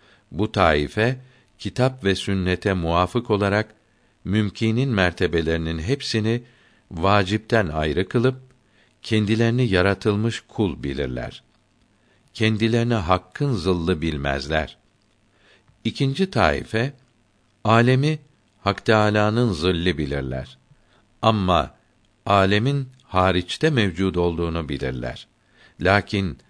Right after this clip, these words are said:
zilliyet yoluyla değildir. Asalet yoluyla değildir. Bunların vücutları zillin asl ile ayakta durması gibi Hak Teâlâ'nın varlığı ile varlıktadır derler.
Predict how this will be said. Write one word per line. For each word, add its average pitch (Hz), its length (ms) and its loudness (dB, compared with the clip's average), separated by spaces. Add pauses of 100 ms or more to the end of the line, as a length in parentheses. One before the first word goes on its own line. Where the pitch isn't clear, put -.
(200)
zilliyet 95 760 0
yoluyla 87 560 0
değildir. 82 540 -4 (720)
Asalet 107 640 2
yoluyla 82 600 0
değildir. 90 480 -4 (520)
Bunların 123 600 2
vücutları 85 800 0 (440)
zillin 113 720 -2 (220)
asl 127 340 0
ile 92 180 0
ayakta 95 520 0
durması 85 420 -4
gibi 117 400 0 (380)
Hak - 280 0
Teâlâ'nın 104 720 2
varlığı 80 360 4
ile 85 440 0
varlıktadır 67 800 -4
derler. 65 520 -10